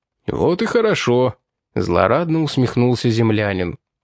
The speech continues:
Вскоре на центральном экране появились лица двенадцати молодых людей. Эсминцами обычно командовали перспективные, подающие надежды офицеры.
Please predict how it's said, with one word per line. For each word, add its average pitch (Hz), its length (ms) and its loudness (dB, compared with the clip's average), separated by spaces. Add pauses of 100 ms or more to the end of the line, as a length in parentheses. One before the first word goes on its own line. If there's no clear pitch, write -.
(580)
Вскоре 180 440 -2
на 170 140 0
центральном 143 680 0
экране 165 500 0
появились 151 680 0
лица 151 340 0
двенадцати 135 680 0
молодых 120 520 0
людей. 113 540 0 (320)
Эсминцами 185 680 0
обычно 156 560 0
командовали 147 680 0
перспективные, 170 1000 -2
подающие 139 760 0
надежды 131 520 0
офицеры. 117 800 0